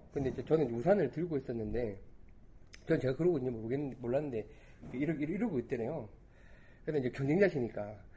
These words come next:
"너 진짜 미쳤구나." 그러더라고요. 우산만 들면 계속 이러고 있고, 엘리베이터 타면 이러고 있고. 그러니까 약간은 그런 거는 가능한 것 같아요. 그러니까 무조건 연습을 연습장 가서 해야 되고, 인도 가서 해야 되는 건 아니잖아요. 조금 더 생활 속에 기반한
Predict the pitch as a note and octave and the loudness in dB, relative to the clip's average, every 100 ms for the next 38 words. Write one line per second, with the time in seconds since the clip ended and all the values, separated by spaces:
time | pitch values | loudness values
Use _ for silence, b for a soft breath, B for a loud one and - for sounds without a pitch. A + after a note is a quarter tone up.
0 | b b B2+ - B2 A#2+ E3 G4 - D#3+ | b b -6 -4 -4 -2 0 0 2 2
1 | A#2+ A#2 A2 G#2 B2 F#3+ A#2+ C#3 - - | 2 2 -2 -4 -2 -2 -2 -6 -8 -18
2 | b b D#3+ C4+ D#4+ A#3+ E4 G#3+ - A2+ | b b 8 12 12 10 8 8 4 -6
3 | - - A#2+ G#2+ G2 - B2+ G#2 G2 - | -8 -6 -4 -2 -4 -4 -4 -4 -8 -20
4 | B B B B B B - F3 A3+ A#3+ | B B B B B B -2 6 6 6
5 | F#3+ E3 - C4+ C#4+ G#3+ D#3 C#3 A2 - | 2 -2 2 6 8 8 8 4 0 -4
6 | A#2+ G#2+ G2 - B B B - F#3 C3 | -8 -8 -12 -20 B B B 4 4 6
7 | B3+ C#4 C#4 C4 - B - G#3+ D#4 C#4 | 6 6 4 2 -4 B 2 6 8 6
8 | F#3 C#3 - C3+ C#3+ A3 D#3 C3+ C3+ C3+ | 4 2 -4 0 4 6 4 2 -2 -4
9 | B2 E3+ E4+ A3+ - E3 C#3+ B3+ D4+ D#3+ | -2 0 0 -2 -2 2 4 4 4 4
10 | D#3+ E4+ F4 G#3+ G#3 F#3+ C#3 D#3 C#4 A#3 | 6 6 6 8 6 6 2 0 4 4
11 | F#3+ A#3 D#3+ G3 F#3 G#2 C#3+ F#3 C#3+ F#3 | 4 2 2 0 -2 0 0 0 -2 -4
12 | A2 - b b - G#3+ B3+ G#3+ - F4+ | -8 -16 b b -4 0 6 6 6 6
13 | F4 - G3 E3+ D3+ C#3+ C3+ B2+ B2+ B2 | 6 6 2 4 4 2 0 -2 -4 -2
14 | F3 D#3 C3 A#2+ | 2 6 6 6